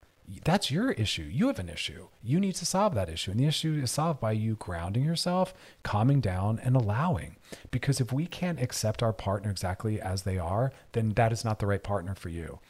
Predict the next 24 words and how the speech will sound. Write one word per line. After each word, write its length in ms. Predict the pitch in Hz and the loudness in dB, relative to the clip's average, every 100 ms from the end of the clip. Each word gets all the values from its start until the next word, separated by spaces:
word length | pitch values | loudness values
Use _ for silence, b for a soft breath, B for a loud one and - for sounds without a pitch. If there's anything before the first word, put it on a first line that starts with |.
| B B B | B B B
Not 220 | 117 113 | 4 4
because 400 | 156 143 135 - B B | 6 4 4 2 B B
they're 160 | 123 117 | 0 2
not 260 | 107 101 | 2 0
right 220 | 107 151 - | 2 2 2
for 160 | - | 0
you, 320 | 92 80 82 - B | 0 0 -4 -8 B
but 140 | 131 - | 0 2
because 320 | - 120 107 | 4 4 4
you're 100 | 127 | 2
not 240 | 131 135 | 2 2
mature 440 | 113 - - 117 120 | 0 0 0 2 2
enough 340 | 101 92 - | 2 -2 -6
to 100 | - | -6
be 160 | 90 104 | 0 0
in 120 | 92 | 0
partnership. 800 | - 165 180 165 - 180 185 - - B B B B B - | 0 -2 -2 -6 -6 -8 -10 -14 -18 B B B B B -10
Red 220 | 98 160 180 | 0 0 0
flags 720 | - 123 143 82 82 - - b - | 2 4 4 2 -4 -6 -6 b -6
and 140 | 107 | -4
deal 220 | 123 151 | 4 4
breakers 440 | 127 90 - 95 92 | 4 0 -2 -4 -4
are 180 | 98 | -4
separate. 560 | 92 - 151 - 78 - | -2 0 0 0 -6 -8